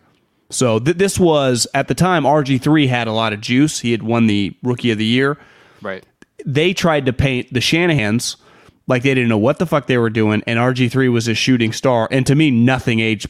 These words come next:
Speaker 1: poorer than R G three's career. <laughs>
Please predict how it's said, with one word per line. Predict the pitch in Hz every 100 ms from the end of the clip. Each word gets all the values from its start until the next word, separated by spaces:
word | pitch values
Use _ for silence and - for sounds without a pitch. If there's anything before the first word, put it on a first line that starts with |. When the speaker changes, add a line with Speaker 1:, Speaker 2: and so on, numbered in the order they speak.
| _
Speaker 1:
poorer | - 135 139 156 170 - - - -
than | 123 123 117 -
R | 143 135
G | 120
three's | - 120 104 -
career. | - 90 92 87 - _
<laughs> | - 131